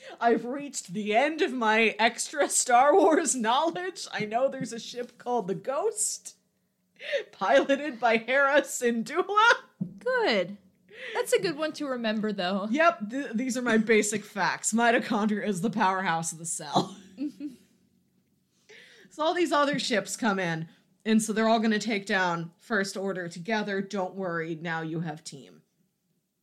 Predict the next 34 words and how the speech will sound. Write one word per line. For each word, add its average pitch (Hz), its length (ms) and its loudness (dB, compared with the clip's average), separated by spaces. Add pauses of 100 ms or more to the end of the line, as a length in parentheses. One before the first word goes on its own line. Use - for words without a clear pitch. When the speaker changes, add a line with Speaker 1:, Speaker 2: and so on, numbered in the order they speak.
(140)
Speaker 1:
Okay, 160 300 -2
so 180 160 -10
battle 240 400 2
is 202 140 -8
going 175 240 -6
well. 156 240 -8 (240)
Oh, 453 220 4
and 349 80 0
also, 415 360 0
like, 208 360 -2 (960)
Finn 294 220 -4
and 359 140 -2
Jan 208 300 0
are 240 120 0
still 262 240 -4
hanging 262 320 -2
out. 262 340 -2 (440)
Speaker 2:
Yeah. 415 320 -4
Speaker 1:
I 427 80 4
like 494 240 2
that 466 100 2
they're, 381 160 2
like, 269 180 2
real 269 440 2
buds. 190 680 2
Like, 349 160 2
they've 339 200 -2
really 427 400 2
got 277 220 6
each - 200 2
other's 220 320 0
Speaker 2:
Mm-hmm. - 100 -8
Speaker 1:
back 170 320 -2
here. 165 340 -12